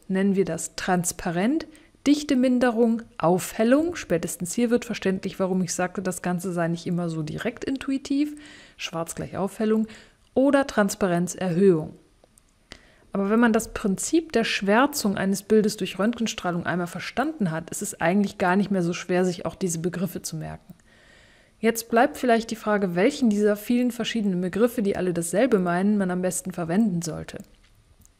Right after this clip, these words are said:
Letztlich ist es natürlich was sehr Subjektives. Ich persönlich würde empfehlen, sich das Begriffspaar Transparenzminderung, Transparenzerhöhung zu merken und in Zukunft für die Beschreibung von hellen, weißen und dunklen, schwarzen Arealen auf dem Bild zu verwenden.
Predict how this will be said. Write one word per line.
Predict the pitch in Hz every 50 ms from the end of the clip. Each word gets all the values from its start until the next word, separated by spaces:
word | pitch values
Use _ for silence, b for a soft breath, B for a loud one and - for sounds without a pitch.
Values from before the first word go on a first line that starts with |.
| - -
Letztlich | 214 208 202 - - 220 226 208
ist | - 202 -
es | 196 185
natürlich | 196 190 190 - 190 196 196 -
was | 185 175 170
sehr | - 180 175
Subjektives. | 160 185 220 220 - - 156 - - - - 185 165 160 165 165 - - B B B B B B B B B B B
Ich | - 254 240 -
persönlich | - 262 226 226 233 220 220 - 208
würde | 208 196 190
empfehlen, | 180 185 185 - 208 208 196 190
sich | 185 180
das | - 196 190 -
Begriffspaar | - 208 185 185 185 214 202 - - _ - - 180 180 175 - B B B B B
Transparenzminderung, | - - 196 196 185 - - - - 180 170 165 170 170 - 208 226 247 254 254 233 220 214 214 208
Transparenzerhöhung | - - 180 180 - - 190 165 170 180 175 - - - 170 156 175 208 208 196 190 180
zu | 175 - 185
merken | 175 175 170 175 185 - 208 202 - B B B B B B
und | B 190 190
in | 190 190
Zukunft | - - - - 262 226 214 -
für | - 196
die | 190 180
Beschreibung | 175 - - - - 170 175 185 208 196
von | - - 180 175 175
hellen, | - 208 208 208 214 214 214 214 202 - -
weißen | 170 175 185 196 202 - - 190 190
und | - 175 165 -
dunklen, | 220 226 233 220 - 196 175 175
schwarzen | - - 170 170 190 190 - - 208
Arealen | 185 170 175 175 170 165 170 170 170 -
auf | -
dem | - - 170 170
Bild | 175 170 -
zu | - 185 175
verwenden. | 180 170 170 175 170 170 156 160 160